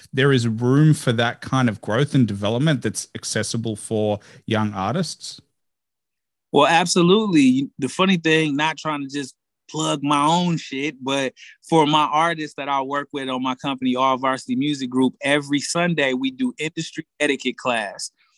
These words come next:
Speaker 2: And I teach them all of the things that I wish someone would have taught me when I was coming into the game. And hopefully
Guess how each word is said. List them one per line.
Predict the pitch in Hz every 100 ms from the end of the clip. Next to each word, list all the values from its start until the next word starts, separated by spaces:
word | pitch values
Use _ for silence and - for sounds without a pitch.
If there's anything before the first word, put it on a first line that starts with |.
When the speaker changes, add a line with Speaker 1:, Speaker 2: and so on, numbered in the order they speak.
| _ _ -
Speaker 2:
And | 139 139 135 127
I | 143
teach | 135 - 185 -
them | 185 170
all | 156 165
of | 165
the | 160
things | - 156 147 135
that | 139
I | 135
wish | 139 147 -
someone | 143 139 131 131
would | 127
have | 120
taught | - 135 117
me | 131 120 110 _ _ _ -
when | 127
I | 127
was | 127 123
coming | - 135 127
into | 127 120 - 123
the |
game. | 110 123 117 107 107 - - - -
And | 135 131 127 127 120 - _ -
hopefully | - 156 170 170 151 143 131 123